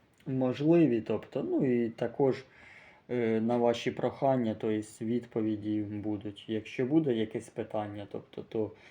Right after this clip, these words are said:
м, зможете писати під відео, коментувати, ну, щодо тематики.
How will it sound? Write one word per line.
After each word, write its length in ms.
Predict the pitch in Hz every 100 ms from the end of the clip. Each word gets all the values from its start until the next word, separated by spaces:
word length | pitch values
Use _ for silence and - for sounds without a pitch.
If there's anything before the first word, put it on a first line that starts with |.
| - - - - -
м, 420 | 123 127 123 123
зможете 540 | 123 143 139 123 123
писати 500 | 113 120 - 127 123
під 220 | 113 123 123
відео, 400 | 139 120 113 107
коментувати, 960 | 117 110 107 107 120 127 123 110 104 - _ _ _
ну, 280 | 339 339 190
щодо 360 | - - 123 113
тематики. 840 | - 110 104 104 110 - 113 -